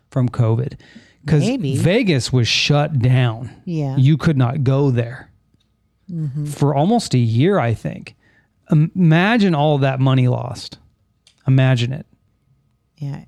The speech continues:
Speaker 2: I don't
Speaker 1: For
Speaker 2: know.
Speaker 1: nearly a year. It's that, that, that's millions
Speaker 2: Well,
Speaker 1: and
Speaker 2: wherever
Speaker 1: millions
Speaker 2: this
Speaker 1: of dollars.
Speaker 2: place was, was in Florida.
Speaker 1: S-, for Sting?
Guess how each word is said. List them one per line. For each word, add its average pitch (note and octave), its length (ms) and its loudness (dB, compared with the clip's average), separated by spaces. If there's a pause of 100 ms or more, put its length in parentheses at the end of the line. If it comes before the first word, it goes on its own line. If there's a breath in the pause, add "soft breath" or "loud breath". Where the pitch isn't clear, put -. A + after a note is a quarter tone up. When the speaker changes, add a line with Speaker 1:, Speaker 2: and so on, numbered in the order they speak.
Speaker 2:
I C4 180 -2
don't A#3+ 80 2
Speaker 1:
For C3+ 60 4
Speaker 2:
know. B2+ 100 4
Speaker 1:
nearly C#3+ 320 2
a B2 80 2
year. C3 160 2
It's A#2 240 -4
that, D#3 140 2
that, E3+ 240 0
that's E3 180 0
millions D#3+ 760 2
Speaker 2:
Well, B2 80 2
Speaker 1:
and B2+ 100 2
Speaker 2:
wherever - 240 2
Speaker 1:
millions C3 180 2
Speaker 2:
this A#3 120 2
Speaker 1:
of A2+ 40 -4 (160)
dollars. B2 180 0
Speaker 2:
place G#3+ 380 -2
was, E3 200 -2
was D#3+ 200 -2
in D3 140 -2
Florida. C#3+ 420 -6
Speaker 1:
S-, D3+ 160 -10 (1300)
for C3+ 160 -2
Sting? G#3 360 0